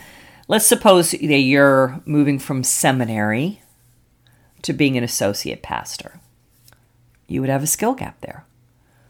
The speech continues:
Or you're moving from being an associate pastor to being a solo pastor. You would have a skill gap there.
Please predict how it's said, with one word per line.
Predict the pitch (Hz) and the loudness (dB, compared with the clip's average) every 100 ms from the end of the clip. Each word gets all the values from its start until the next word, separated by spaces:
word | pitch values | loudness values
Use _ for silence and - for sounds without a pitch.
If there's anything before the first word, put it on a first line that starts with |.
| _ | _
Or | - 131 | 4 4
you're | 180 | 6
moving | 147 143 143 | 4 2 2
from | 143 180 | 0 -2
being | 156 143 151 | 4 4 2
an | - | -2
associate | 143 - 151 147 156 - | -4 0 0 0 -4 -4
pastor | - 131 131 - 110 202 - _ _ _ _ _ _ _ _ _ - | -6 -6 -4 -2 -2 -2 -8 _ _ _ _ _ _ _ _ _ -12
to | |
being | 143 143 | -2 -2
a | 131 | -2
solo | - 262 285 | -2 -2 -2
pastor. | - - - - - - - _ _ | -4 -8 -10 -10 -16 -18 -20 _ _
You | - - | -8 -4
would | |
have | 151 147 | -2 -4
a | |
skill | - - | -4 -4
gap | 117 135 151 | -2 -4 -4
there. | 208 - - | -4 -4 -6